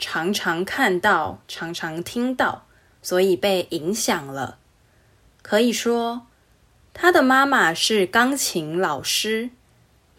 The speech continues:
他从小就耳濡目染，所以钢琴弹得很好。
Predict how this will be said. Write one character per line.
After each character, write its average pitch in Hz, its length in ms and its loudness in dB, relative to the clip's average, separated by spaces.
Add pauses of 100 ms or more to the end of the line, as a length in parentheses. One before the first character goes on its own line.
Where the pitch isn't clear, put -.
(220)
他 294 200 4
从 190 400 0
小 233 320 2
就 202 180 2
耳 156 360 0
濡 151 260 -6
目 240 320 2
染， 151 300 -2 (560)
所 185 260 0
以 202 160 2
钢 220 320 0
琴 180 440 -2
弹 165 260 -4
得 160 140 0
很 151 340 -6
好。 - 400 -2